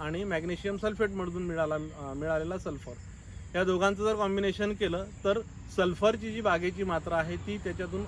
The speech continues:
आपोआपच पूर्ण केल्या जाते आणि ती फार अत्यल्प आहे. त्याच्यामुळे त्याच्यासाठी तुम्हाला अतिरिक्त सल्फर देण्याची गरज पडत नाही. जर का तुम्हाला द्यायचं असं तर पाच किलो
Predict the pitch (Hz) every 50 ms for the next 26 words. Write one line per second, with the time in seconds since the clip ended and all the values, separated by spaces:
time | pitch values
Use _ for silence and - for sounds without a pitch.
0 | - - 156 151 156 - 190 185 175 180 208 247 240 - - - - - - -
1 | - - - 208 196 196 196 190 170 175 156 151 147 143 127 - 143 147 170 165
2 | 185 202 185 226 202 - 220 233 240 220 - 175 160 - - 175 220 214 220 185
3 | 190 165 143 131 117 113 - - - - - - - - - - - 165 170 175
4 | 196 196 196 202 202 196 196 180 180 190 - 196 175 180 196 190 185 185 185 190
5 | 196 - - 156 147 147 - 214 214 220 214 - - - 226 226 233 233 - -
6 | - - - - - 180 170 165 - - 196 202 196 180 180 175 180 170 - 196
7 | 196 156 143 143 151 170 190 190 - - - 156 139 139 147 185 196 - - -
8 | - - - - 147 151 156 151 143 139 117 - - - - - - - - 165
9 | 214 220 220 233 233 214 226 214 214 220 220 214 - 156 156 165 - 220 214 196
10 | - - 208 175 139 - - - - - - - - - - - - 220 220 214
11 | - - - - - - 190 202 233 233 - - - 208 202 202 196 208 233